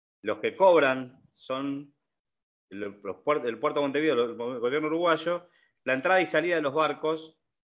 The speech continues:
que vienen de cualquier parte del mundo la cobra el puerto Montevideo. Que además,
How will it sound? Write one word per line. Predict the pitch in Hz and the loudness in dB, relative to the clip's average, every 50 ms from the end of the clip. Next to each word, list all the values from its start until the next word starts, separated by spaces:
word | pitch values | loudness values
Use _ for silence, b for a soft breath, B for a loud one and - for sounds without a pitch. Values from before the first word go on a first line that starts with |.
| _ _ _ _ _ _ _ - | _ _ _ _ _ _ _ -6
que | 113 123 | -4 -2
vienen | 139 147 151 151 151 147 139 | 0 0 0 0 0 -2 -2
de | 113 113 - - | -4 -4 -4 -2
cualquier | - 127 131 - 175 165 156 | -2 -2 -2 0 -2 -2 0
parte | 165 165 165 156 170 | 0 0 0 2 0
del | 165 175 | -2 -2
mundo | 180 180 180 175 180 175 | -2 -6 -6 -4 -2 0
la | 156 135 - - | -2 -2 -2 -2
cobra | 165 165 170 175 180 190 190 - | -2 0 0 0 0 0 -2 -2
el | - 117 120 117 117 - _ _ _ _ _ _ | -4 -6 -6 -8 -14 -18 _ _ _ _ _ _
puerto | - 151 151 151 151 143 | -2 -2 -2 -2 -2 -4
Montevideo. | 135 131 120 123 123 117 110 107 98 95 90 87 78 - _ _ _ _ _ _ _ _ _ _ _ _ _ _ - | -4 -2 0 0 0 0 0 -2 -2 -4 -6 -8 -12 -18 _ _ _ _ _ _ _ _ _ _ _ _ _ _ -2
Que | - | 0
además, | 202 220 247 254 233 220 214 202 - - - _ _ | 2 2 2 2 0 -2 -2 -4 -8 -14 -20 _ _